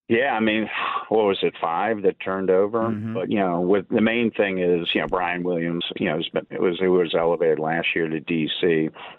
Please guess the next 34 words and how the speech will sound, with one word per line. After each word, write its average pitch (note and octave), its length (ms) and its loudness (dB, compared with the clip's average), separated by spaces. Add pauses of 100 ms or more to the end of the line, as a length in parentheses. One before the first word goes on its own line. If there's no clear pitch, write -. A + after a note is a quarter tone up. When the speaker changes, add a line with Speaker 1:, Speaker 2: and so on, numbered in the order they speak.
Speaker 1:
That's - 200 -4
another E2+ 260 0
year D#2+ 320 2
for E2 100 0
him. E2 320 0
But E2 140 2
with G#2+ 160 2
Gaddis C3 440 0 (100)
and F2 100 -4
the E2 140 -4
familiarity E2+ 640 2
with D2+ 200 0
Locksley, D#2+ 640 -2 (360)
I F2 120 0
don't F2 220 -2
think D#2+ 220 -2
there's D#2+ 220 0 (100)
too, E2 140 0 (100)
too E2 80 -2
much D#2 320 -2
change. D#2 460 -4
They're F2+ 120 2
pretty E2+ 400 0
simpatico. D#2+ 920 0 (480)
So, E2+ 360 4
uh, E2 200 0
it, G2+ 280 2
the G#2 160 2
offense F2+ 520 0
will D#2+ 100 0
pretty, E2+ 320 -2 (180)
be F2 180 0
pretty D#2+ 280 0
much D#2+ 240 -2